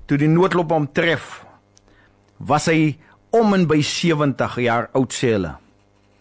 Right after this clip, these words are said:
Ons weet nie hoe lank het dit gewees nie, maar ons weet dat sy drie vriende het vir sewe dae en sewe nagte by hom kon sit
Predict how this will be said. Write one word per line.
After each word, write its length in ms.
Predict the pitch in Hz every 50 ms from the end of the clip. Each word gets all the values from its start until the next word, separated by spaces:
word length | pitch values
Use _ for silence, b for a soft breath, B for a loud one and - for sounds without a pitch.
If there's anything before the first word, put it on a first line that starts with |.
| b b b b b b b b b _ _ _ _ _ _ _ _ _ _ _ _ -
Ons 140 | 160 156
weet 200 | 135 175 185 180
nie 80 | 208 196
hoe 200 | 185 180 180 165
lank 340 | 147 147 175 202 208 190 190
het 100 | 180 147
dit 140 | 156 139 -
gewees 360 | 156 139 131 151 165 156 -
nie, 80 | 160
maar 100 | 160 151
ons 100 | 139 117
weet 220 | 113 147 165 160 135
dat 360 | 139 131 131 127 127 127 -
sy 140 | - 143 131
drie 300 | 117 151 147 160 175 151
vriende 380 | - - 156 156 156 151 151
het 280 | 147 143 139 139 131 -
vir 120 | - 135
sewe 420 | - - - 160 160 156 147 147 127
dae 200 | 127 127 135 139
en 80 | 139
sewe 320 | 135 - 143 143 135 135 135
nagte 440 | 120 123 135 123 - - - 143 127
by 120 | 123 123
hom 140 | 120 120 113
kon 200 | - 117 113 104
sit 260 | - - - 156